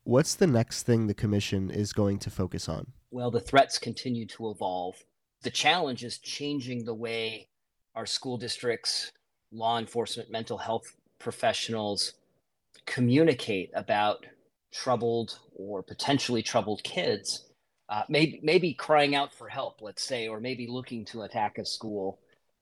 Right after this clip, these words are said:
Speaker 2: um, and getting those entities to communicate better.
Speaker 1: Ryan Petty is a member of the Marjory Stoneman Douglas High School Public Safety Commission. His daughter, Elena Petty, was killed in the shooting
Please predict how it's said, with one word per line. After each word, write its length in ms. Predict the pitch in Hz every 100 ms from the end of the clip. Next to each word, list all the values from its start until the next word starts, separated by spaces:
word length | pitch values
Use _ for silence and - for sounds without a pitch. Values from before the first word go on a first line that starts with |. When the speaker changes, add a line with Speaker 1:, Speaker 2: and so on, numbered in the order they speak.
| _
Speaker 2:
um, 260 | - 113 113 -
and 300 | 139 127 120
getting 440 | 135 156 160 139 120 _ - 98
those 520 | 135 131 143 - - - _ _ _ _ _
entities 640 | 147 165 156 131 127 113 -
to 120 | -
communicate 800 | - 117 127 135 123 113 110 -
better. 340 | 101 90 - _ _ _ _
Speaker 1:
Ryan 400 | - 123 120 117
Petty 400 | 107 123 123 117
is 180 | 101 110
a 60 | 104
member 420 | 107 113 110 107
of 160 | 98 104
the 80 |
Marjory 420 | 104 107 104 107 104
Stoneman 400 | - 110 104 98
Douglas 360 | 98 98 -
High 140 | 113 120
School 420 | - 123 113 110
Public 360 | - 101 98 -
Safety 400 | 107 107 - 98
Commission. 520 | - - - - - _ _ _ _ _
His 220 | - 113 104
daughter, 460 | 110 107 107 101 -
Elena 380 | 107 120 107
Petty, 420 | 101 104 95 - - -
was 200 | 110 -
killed 300 | 117 110 104
in 100 | 98
the 60 |
shooting 480 | - 104 98 92